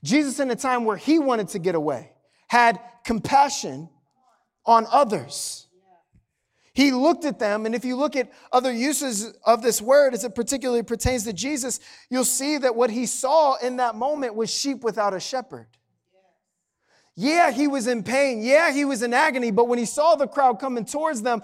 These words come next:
he thought to himself, "Aw, they don't have anyone to follow. They don't know where to place their hope. They don't know where to go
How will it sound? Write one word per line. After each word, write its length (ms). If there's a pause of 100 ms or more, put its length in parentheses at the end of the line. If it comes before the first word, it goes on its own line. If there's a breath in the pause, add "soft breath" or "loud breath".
(180 loud breath)
he 140
thought 460
to 140
himself, 600
"Aw, 400 (1700)
they 100
don't 140
have 180
anyone 320
to 100
follow. 460 (1400)
They 140
don't 260
know 240
where 240
to 160
place 300
their 100
hope. 340 (1400)
They 120
don't 220
know 560 (220)
where 180
to 80
go 560